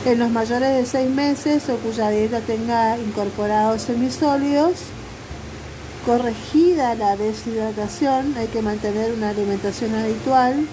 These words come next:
apoyándose en el aporte de alimentos no lácteos como cereales sin fibras, arroz, pasta, sémola, harina de maíz,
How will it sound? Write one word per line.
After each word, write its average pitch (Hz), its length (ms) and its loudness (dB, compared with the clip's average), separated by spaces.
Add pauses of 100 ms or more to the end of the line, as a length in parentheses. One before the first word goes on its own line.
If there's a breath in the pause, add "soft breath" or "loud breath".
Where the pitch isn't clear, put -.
(500)
apoyándose 262 960 2
en 269 120 0
el 226 100 -2
aporte 220 400 -2
de 240 60 2
alimentos 220 520 0
no 233 160 -2
lácteos 247 540 0
como 208 260 -2
cereales 214 540 -2
sin 233 180 -2
fibras, 247 440 0
arroz, 220 420 2 (100)
pasta, 220 400 2
sémola, 220 680 0 (1040)
harina 247 460 2
de 233 100 0
maíz, 214 580 -2